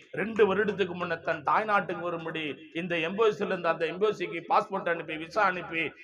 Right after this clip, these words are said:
கர்த்தருடைய மகாபெரிய கிருபன் தன் சொந்த நாட்டுக்கு தேவன் குடியேற செய்தார். எத்தனையோ சாட்சி YouTube சேனல் மூலம் சாட்சியை கேட்டு, எவ்வளவோ பேர் சொல்ல போனா இன்னைக்கு மெசேஜ் நான் முடிக்க முடியாது.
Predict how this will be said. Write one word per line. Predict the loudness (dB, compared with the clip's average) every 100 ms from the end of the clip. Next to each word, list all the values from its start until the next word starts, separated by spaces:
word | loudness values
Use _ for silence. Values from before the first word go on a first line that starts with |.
| 0
கர்த்தருடைய | 0 2 2 4 4
மகாபெரிய | 4 4 4 0 -2
கிருபன் | -2 -4 -2 -4
தன் | -4 -6
சொந்த | -4 -6 -2
நாட்டுக்கு | -2 -4 -6 -12 -10
தேவன் | -8 -6 -8 -10
குடியேற | -8 -8 -8
செய்தார். | -14 -20 -20 -14
எத்தனையோ | -14 -12 -6 -2 2 2
சாட்சி | 2 0 0 -14 -16 -20 _ _ _ _ _ _
YouTube | -10 -10 -10 -12
சேனல் | -12 -12 -12 -12
மூலம் | -16 -16 -16 -16 -20 -20 -20 -20 -20 -20 -20 -20 -20 _ _ _ _ 0 0
சாட்சியை | 0 -2 -8
கேட்டு, | -6 -12 -12 -14 -14 -14 -20 _ _ _ _ _ _ -8
எவ்வளவோ | -4 0 6 6
பேர் | 4 -2
சொல்ல | -2 -2 -2
போனா | -2 -2 -4
இன்னைக்கு | -6 -8 -8
மெசேஜ் | -8 -6 -8 -6
நான் | -8
முடிக்க | -8 -10 -10
முடியாது. | -14 -16 -20